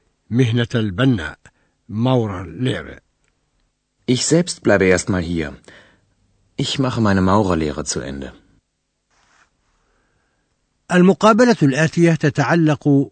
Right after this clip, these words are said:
Speaker 1: بولايات أخرى، andere Länder. لنستمع إلى هذه المقابلة الثانية ولنركز على السؤال:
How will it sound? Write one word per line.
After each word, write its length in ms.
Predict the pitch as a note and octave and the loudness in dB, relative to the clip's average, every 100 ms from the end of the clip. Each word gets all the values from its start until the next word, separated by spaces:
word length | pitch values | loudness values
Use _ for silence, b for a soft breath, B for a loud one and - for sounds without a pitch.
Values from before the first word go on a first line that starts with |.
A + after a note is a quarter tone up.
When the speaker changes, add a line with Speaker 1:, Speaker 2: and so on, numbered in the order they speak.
| - | -6
Speaker 1:
بولايات 800 | B2+ C#3+ C#3 C3+ C3+ C3+ D#3+ - | 2 4 6 6 4 2 0 -2
أخرى، 580 | C#3+ D#3 C3 - D2 D2 - _ _ _ _ _ | -4 -4 -8 -12 -14 -14 -18 _ _ _ _ _
andere 360 | D#3 D3 A#2 A2+ | 0 0 0 -2
Länder. 420 | C#3 C#3 - D2 - _ _ _ _ - | -2 -2 -4 -12 -20 _ _ _ _ -14
لنستمع 680 | F#2+ F#2 B2 - - D3+ F3 | -10 -6 -4 -2 2 2 0
إلى 300 | A3 B2+ A2+ | -4 -4 -2
هذه 420 | A2 D#3 D3 C#3+ | -2 -2 0 0
المقابلة 640 | C#3 A2 - A2 F#2+ C3+ - | 0 -2 -6 -8 -4 -4 -4
الثانية 560 | D#3 - C#3 D2+ - - _ _ - | -8 -4 -4 -4 -14 -18 _ _ -8
ولنركز 720 | A#2+ G2+ A2 C#3+ - D3+ A#2+ | -6 -6 -2 -4 0 0 0
على 160 | A2 A2 | -2 -6
السؤال: 600 | - A2+ A2 B2+ B2+ | -6 -6 0 0 0